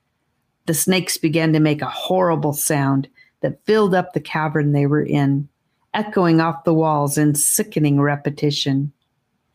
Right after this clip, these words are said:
It took the children a few seconds to recognize the sound was laughter. A more horrible seconds followed, in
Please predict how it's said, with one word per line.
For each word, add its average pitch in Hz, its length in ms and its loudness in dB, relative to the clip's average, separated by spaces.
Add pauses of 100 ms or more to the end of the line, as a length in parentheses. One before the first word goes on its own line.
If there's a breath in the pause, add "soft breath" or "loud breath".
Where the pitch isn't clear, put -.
(560)
It 196 200 -2
took 381 220 -2
the 320 80 2
children 170 480 2
a 151 80 0
few 262 320 2
seconds 185 540 0
to 156 100 -2
recognize 143 840 -2
the 151 160 -4
sound 147 680 0
was 151 240 0
laughter. 143 840 -2 (1160)
A 185 120 2
more 202 420 2 (180)
horrible 175 640 0
seconds 160 500 -2
followed, 143 520 -2
in - 40 -20